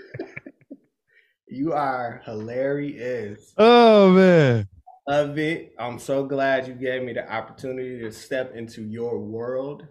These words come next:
Speaker 2: Man,
Speaker 1: Um,
Speaker 2: I appreciate it.
Speaker 1: Awesome platform, my brother. Um, keep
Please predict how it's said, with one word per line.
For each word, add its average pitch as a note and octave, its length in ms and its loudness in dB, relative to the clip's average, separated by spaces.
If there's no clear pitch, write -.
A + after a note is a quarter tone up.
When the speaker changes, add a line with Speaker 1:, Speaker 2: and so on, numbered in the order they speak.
Speaker 2:
Man, F#2+ 340 -6
Speaker 1:
Um, - 80 -14
Speaker 2:
I F2 40 -16
appreciate F2 480 -12
it. C2 80 -18
Speaker 1:
Awesome A#2+ 320 -10
platform, A#2+ 580 -12
my A#2+ 100 -16
brother. A#2 560 -12
Um, G2+ 480 -14
keep C3 400 -14